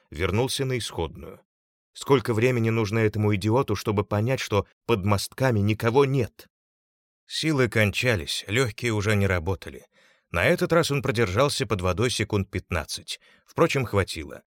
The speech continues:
Когда он вынырнул, чуть не протаранив макушкой настил, злоумышленник уже удалялся.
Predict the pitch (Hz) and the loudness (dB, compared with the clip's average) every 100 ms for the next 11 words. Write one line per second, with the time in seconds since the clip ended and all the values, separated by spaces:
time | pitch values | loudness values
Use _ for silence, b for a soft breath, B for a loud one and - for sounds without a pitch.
0 | _ _ _ 80 78 127 123 104 156 165 | _ _ _ -4 4 4 4 2 2 2
1 | 147 147 139 - _ - 151 - - 120 | 2 0 -2 -6 _ -6 -4 -2 0 2
2 | 117 117 117 107 107 101 120 123 - 104 | 4 2 2 -2 0 0 0 -4 0 2
3 | 101 - - 104 98 b b b 71 76 | 2 0 0 0 0 b b b -6 -2
4 | 107 180 - 151 151 - 117 90 107 95 | 2 2 2 0 -2 -4 -4 0 2 2
5 | 87 76 67 - - - | 0 -2 -6 -6 -10 -10